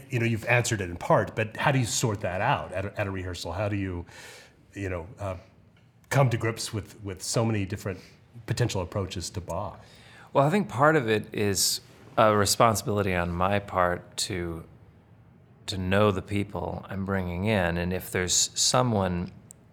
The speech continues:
Speaker 2: who is going to be very dogmatic about something, then it's probably not gonna work for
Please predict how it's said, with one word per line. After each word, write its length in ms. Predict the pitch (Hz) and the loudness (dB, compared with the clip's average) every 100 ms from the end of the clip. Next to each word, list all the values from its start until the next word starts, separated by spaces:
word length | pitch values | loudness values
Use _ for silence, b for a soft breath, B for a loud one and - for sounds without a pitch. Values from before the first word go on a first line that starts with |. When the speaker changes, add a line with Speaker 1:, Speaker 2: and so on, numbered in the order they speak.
| - | -18
Speaker 2:
who 420 | - 98 95 95 - - | -10 -4 -4 -4 -8 -8
is 160 | 95 85 | -8 -4
going 300 | 101 95 87 | 0 0 -2
to 100 | 85 | -4
be 140 | 85 | -8
very 580 | 82 82 90 101 101 95 | -8 -4 2 6 6 4
dogmatic 840 | 90 82 82 82 80 80 85 - | 0 -2 -2 -2 -4 -4 -4 -6
about 280 | 85 87 87 | -8 -6 -6
something, 340 | 92 85 87 | -6 -8 -6
then 220 | 85 85 - - B B B | -6 -6 -10 -12 B B B
it's 120 | - | -20
probably 300 | - 120 107 | -6 -2 2
not 180 | 98 95 | 2 0
gonna 160 | 95 87 | -2 -6
work 640 | 87 90 90 87 - - - | -6 -2 -2 -2 -8 -18 -16
for 640 | - - 90 85 82 95 | -10 -6 -2 -2 -2 -4